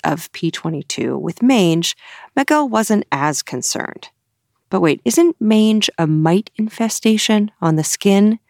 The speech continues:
that causes those sores and crusting and hair loss? Yes, it is, in case you happen to know about mange. But the rat poison comes into play because rodenticides are anticoagulants.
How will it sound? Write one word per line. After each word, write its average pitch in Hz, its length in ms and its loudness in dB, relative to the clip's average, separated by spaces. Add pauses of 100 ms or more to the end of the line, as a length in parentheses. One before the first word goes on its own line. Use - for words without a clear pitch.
(140)
that 170 120 -4
causes 170 340 -2
those 151 180 -2
sores 180 600 0
and 135 160 -10
crusting 170 640 -2 (140)
and 139 120 -6
hair 185 200 0
loss? 190 440 -2
Yes, - 360 -8 (140)
it 151 100 -8
is, - 400 -8
in 175 80 -8
case 156 300 -4
you 175 80 -6
happen 143 300 -4
to 156 120 -8
know 151 140 0
about 139 300 -4
mange. - 440 -10 (400)
But - 220 -4
the 202 100 2
rat 226 380 -2
poison 175 640 0
comes 151 300 -4
into 151 120 -8
play 139 320 -4
because 139 520 -4 (260)
rodenticides 160 1000 -2
are 143 140 -2
anticoagulants. 156 1160 -4